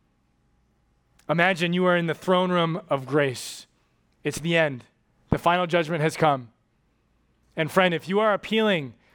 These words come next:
to anything but the finished work of Christ on your behalf, you are ruined.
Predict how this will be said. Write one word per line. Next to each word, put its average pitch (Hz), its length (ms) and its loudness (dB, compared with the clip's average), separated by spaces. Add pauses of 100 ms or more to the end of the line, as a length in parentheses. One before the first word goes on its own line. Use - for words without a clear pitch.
(140)
to 190 180 -2
anything 196 600 0 (340)
but 175 140 4
the 180 80 -4
finished 196 300 0
work 180 460 -2 (400)
of 147 140 0
Christ 185 360 0
on 175 100 0
your 165 120 2
behalf, 139 600 -2 (400)
you 143 120 -2
are 127 80 0
ruined. 127 380 -6